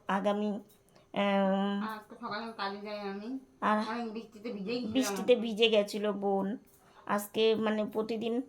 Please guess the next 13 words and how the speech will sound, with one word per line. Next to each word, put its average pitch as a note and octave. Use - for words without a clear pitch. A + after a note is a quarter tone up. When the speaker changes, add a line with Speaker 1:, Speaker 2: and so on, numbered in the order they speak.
Speaker 1:
আহ, G3+
বোন A3
কাজে G3+
যাওয়ার G#3
সময় A3
বৃষ্টি G#3
হয়, G#3
তো A3
তাও, A3
উম, G#3+
সেইভাবে G#3+
বৃষ্টিও G#3
হয়নি, G#3